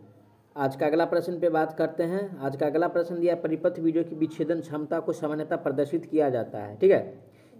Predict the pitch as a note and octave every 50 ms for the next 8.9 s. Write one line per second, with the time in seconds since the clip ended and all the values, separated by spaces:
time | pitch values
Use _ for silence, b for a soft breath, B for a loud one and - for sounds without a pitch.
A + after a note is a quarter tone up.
0 | - - C3+ D3+ D3+ C3+ E3 - D#3+ D3+ D#3 D3+ - F3 F3+ F3 E3 D#3+ D#3+ -
1 | - - - _ _ _ _ _ _ - A3 E3+ C#3+ C3 D#3 D3 D3 C#3 - -
2 | F3 F3+ F3 G#3 - - - - - - - _ _ _ _ _ - _ - -
3 | _ _ _ - - - - E3 D#3+ F#3 F#3 E3+ C3 B2 - - B B B B
4 | B - C#3+ C#3 D#3 D3+ - E3+ E3+ E3+ - F3+ E3 - - - D3+ C#3 C#3 C3+
5 | C3+ C3+ C3+ C3 C#3 D3+ D#3 D#3 E3 F3 F3+ F3 E3+ D3+ D#3+ D#3 - - D#3 D3
6 | D#3 D3 D3+ F3 E3+ D#3 D#3+ D#3 D#3 E3 D#3+ D#3 D3+ D3+ - E3+ D#3 - - D#3
7 | - - E3+ E3+ D#3 D3 C3+ B2+ A#2+ C3+ - - B2 A2+ A2+ - C3 B2+ D3+ D3+
8 | D3+ - G3 F3 D#3 - - F3+ F#3 F3+ E3+ D3+ D3 D3+ D3+ C#3+ F3+ G3